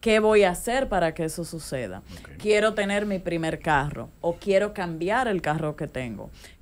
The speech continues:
Speaker 1: Quiero cre-, que mis hijos estudien en un buen colegio.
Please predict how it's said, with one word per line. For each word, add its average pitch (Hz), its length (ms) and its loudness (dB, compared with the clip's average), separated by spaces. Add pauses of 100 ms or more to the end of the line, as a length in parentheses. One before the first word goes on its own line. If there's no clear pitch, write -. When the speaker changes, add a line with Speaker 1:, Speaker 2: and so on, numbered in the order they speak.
Speaker 1:
Quiero 202 400 6
cre-, 202 460 0
que 208 140 0
mis 196 260 -2
hijos 214 240 0
estudien 175 1000 -4
en 180 180 -2
un 180 160 -2
buen 196 280 2
colegio. 160 560 0